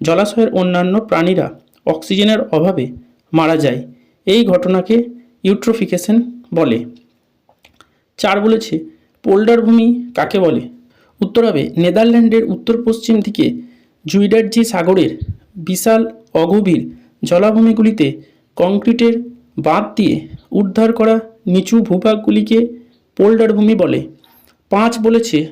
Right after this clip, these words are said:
অনধিক পঞ্চাশটি শব্দে উত্তর দাও। এক বলেছে, রুর শিল্পাঞ্চলের লৌহ ইস্পাত শিল্প উন্নত কেন? উত্তর হবে, এক,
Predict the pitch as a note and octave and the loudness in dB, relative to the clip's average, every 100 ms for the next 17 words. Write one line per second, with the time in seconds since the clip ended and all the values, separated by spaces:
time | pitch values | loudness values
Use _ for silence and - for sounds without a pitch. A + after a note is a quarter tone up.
0 | - - F#3+ A3+ A#3 - F#3+ F#3+ G#3+ G#3+ | -8 -2 0 2 0 0 -2 0 -2 -2
1 | - A#3 F#3+ F3+ F3 D#3+ - - _ - | -2 0 0 0 -2 -4 -10 -20 _ -4
2 | F#3 - G3+ E3 A#2+ A#2+ - - _ _ | -2 -2 -2 0 -2 -4 -10 -20 _ _
3 | - F#3 G#3 G3+ A3+ A3+ - C#3+ - _ | -4 -2 -2 -2 0 0 -4 -12 -16 _
4 | - D#3 G#3+ A#3 A#3+ A3 G#3 A3+ A3+ G#3+ | -4 2 2 2 0 -4 -2 0 0 0
5 | D3 - - _ _ - G3 A3+ A#3 - | -2 -4 -12 _ _ -2 2 2 0 -2
6 | - A3+ - G#3 G#3 F3 D3+ - - - | -2 -2 -2 -2 0 0 0 0 -4 -6
7 | _ - F#3+ G3 F#3+ A#3 F3 D#3 D#3+ - | _ -2 2 2 0 0 0 0 -2 -12
8 | _ _ _ - G3+ - A3+ A3 E3 D#3+ | _ _ _ -4 -4 0 0 2 0 -4
9 | - - _ _ - G3 | -10 -18 _ _ -2 -2